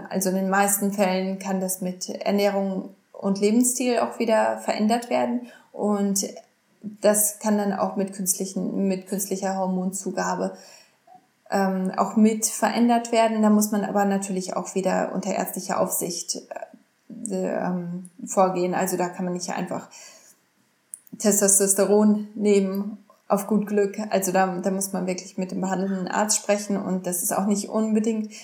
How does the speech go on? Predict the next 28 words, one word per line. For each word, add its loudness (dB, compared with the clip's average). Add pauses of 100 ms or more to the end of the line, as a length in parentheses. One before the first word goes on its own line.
(120)
immer 4
die 2
beste 2
Lösung, 0 (100)
künstliche -2
Hormone 2
zu -4
nehmen. -4 (240)
Halt, 4 (800)
es, 0
es 0
macht 2
schon 2
Sinn, -2
da 2
wirklich -4
an 0
die -2
Grundursachen 0
zu -4
gehen, -4
die -6
Ernährung -2
und -6
den -4
Lebensstil -4
zu -6
verändern. -8